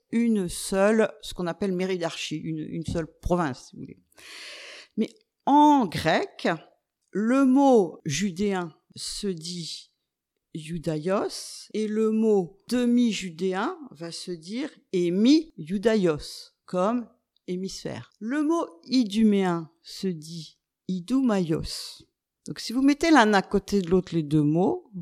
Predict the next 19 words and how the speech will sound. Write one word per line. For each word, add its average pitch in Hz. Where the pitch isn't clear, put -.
vous 185
avez 160
Idumaios 226
et 180
hémi-judaios. 190
Et 185
en 202
grec, 208
le 180
E 233
et 180
le 180
I 262
se -
prononcent 190
de 180
la 160
même 220
façon. -